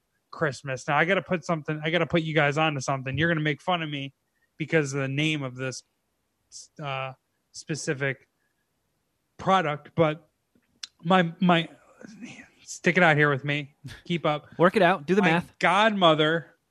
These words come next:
Speaker 1: sent my brother a loaf of bread from this Jewish bakery called babka bread. Have you ever heard of it? Babka bread?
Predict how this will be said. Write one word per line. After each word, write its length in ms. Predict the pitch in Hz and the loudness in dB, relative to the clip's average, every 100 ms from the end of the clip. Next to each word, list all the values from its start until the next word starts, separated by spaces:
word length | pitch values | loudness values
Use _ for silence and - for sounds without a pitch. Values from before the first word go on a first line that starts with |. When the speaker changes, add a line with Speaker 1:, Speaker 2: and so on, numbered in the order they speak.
| _ _ - | _ _ -12
Speaker 1:
sent 540 | - - 185 170 165 | -8 0 2 2 -2
my 220 | 165 165 | 0 0
brother 680 | 147 147 160 170 175 170 170 | 0 -2 4 4 6 4 2
a 160 | 151 | 2
loaf 580 | 156 147 156 165 175 - | 0 0 0 2 0 -2
of 480 | - 165 151 135 - | -4 -2 -2 -4 -6
bread 440 | 151 147 151 170 151 | 0 2 2 2 -2
from 200 | 160 147 | -2 0
this 180 | 139 | -2
Jewish 420 | - - 160 160 - | -2 2 6 6 2
bakery 520 | 151 143 143 180 170 | 0 0 0 2 2
called 320 | 151 139 117 | 2 0 2
babka 440 | 131 151 - - 180 | 4 4 2 -4 4
bread. 320 | 202 208 190 | 6 6 4
Have 140 | 139 | 4
you 60 | 151 | 4
ever 120 | 151 | 6
heard 160 | 151 170 | 6 6
of 100 | 175 | 4
it? 200 | 147 - | 2 2
Babka 360 | 143 151 180 | 2 2 -2
bread? 320 | 175 185 190 | 2 2 2